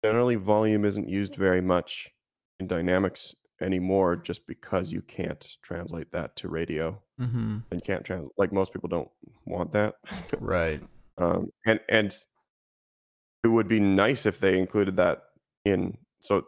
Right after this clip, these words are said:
Speaker 1: t-, like, television, um, commercials are always louder, right?
Speaker 2: Right.
Speaker 1: Commercials are always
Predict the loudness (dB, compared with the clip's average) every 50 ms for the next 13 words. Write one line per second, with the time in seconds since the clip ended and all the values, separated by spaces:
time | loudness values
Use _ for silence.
0 | _ -18 -20 -20 _ _ -2 -2 -2 -2 0 0 2 2 4 4 2 2 2 0
1 | -4 -4 -6 -10 _ _ _ _ _ _ _ _ _ _ _ -2 -2 -2 -2 -2
2 | -6 -10 -12 _ _ _ _ _ _ _ _ _ _ _ _ _ _ _ _ _
3 | _ _ _ _ _ _ _ -2 0 0 0 -2 -2 -2 -2 -2 -2 -4 -4 -6
4 | -4 -4 -4 -4 -6 -8 -10 -12 _ _ _ _ _ _ _ _ _ -6 -6 -6
5 | -6 -8 _ _ _ _ _ _ _ _ -14 -14 -12 -10 -8 -6 -6 -4 -2 -2
6 | -2 0 0 0 2 2 0 0 -2 -6 -12